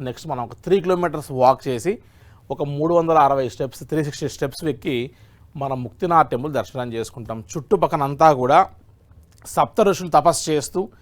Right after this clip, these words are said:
ఏడు మంచు కొండల మధ్యలో సాక్షాత్తు శ్రీ మహావిష్ణువు కొలువై ఉన్నటువంటి ఒక మందిరం అది. ఈ మందిరం ఎంత అద్భుతమైనటువంటిది అంటే, మంచు పర్వతాల మధ్యలో ఉన్నటువంటి ఒక దేవాలయం. సాక్షాత్తు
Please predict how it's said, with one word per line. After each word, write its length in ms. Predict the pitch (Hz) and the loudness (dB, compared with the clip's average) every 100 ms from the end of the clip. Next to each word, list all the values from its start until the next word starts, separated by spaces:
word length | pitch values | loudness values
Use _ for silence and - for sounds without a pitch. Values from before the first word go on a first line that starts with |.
| _ _ - - | _ _ -20 -10
ఏడు 320 | 131 147 175 | -4 0 2
మంచు 360 | 165 139 147 196 | 2 0 -2 -4
కొండల 380 | - 160 156 151 | 0 2 4 4
మధ్యలో 420 | 139 131 143 165 170 | 2 -2 -2 0 0
సాక్షాత్తు 640 | 131 135 - 160 151 156 135 | 2 0 0 2 2 0 -6
శ్రీ 120 | 135 | -4
మహావిష్ణువు 760 | 156 151 147 135 123 - 143 143 135 - - _ _ _ | -4 0 2 0 -2 -8 -8 -6 -6 -10 -20 _ _ _
కొలువై 320 | - 165 175 175 | -4 0 4 6
ఉన్నటువంటి 400 | 160 147 143 135 | 4 0 0 0
ఒక 100 | 123 123 | -2 -2
మందిరం 300 | 120 131 139 131 | -4 0 0 0
అది. 140 | 156 269 - _ _ _ _ | -2 -6 -12 _ _ _ _
ఈ 120 | 160 208 190 | -4 0 2
మందిరం 320 | 185 196 196 170 208 _ _ _ _ _ _ - | 2 2 2 -2 -10 _ _ _ _ _ _ -6
ఎంత 200 | 156 170 | -2 0
అద్భుతమైనటువంటిది 760 | 156 160 185 185 170 165 151 151 | 0 2 0 2 2 0 0 -4
అంటే, 220 | 143 180 143 170 - _ _ - | -2 -2 -2 -4 -16 _ _ -14
మంచు 320 | 147 143 156 147 | -6 -4 0 4
పర్వతాల 400 | 175 170 165 160 151 | 6 8 8 8 6
మధ్యలో 280 | 139 135 165 160 | 2 0 0 0
ఉన్నటువంటి 360 | 143 143 143 | 0 -2 0
ఒక 120 | 143 131 123 | 0 -2 0
దేవాలయం. 520 | 131 139 143 147 143 131 - _ _ _ - _ - | 2 6 4 4 -2 -8 -16 _ _ _ -20 _ -4
సాక్షాత్తు 640 | 156 151 - 170 151 | 2 2 4 2 2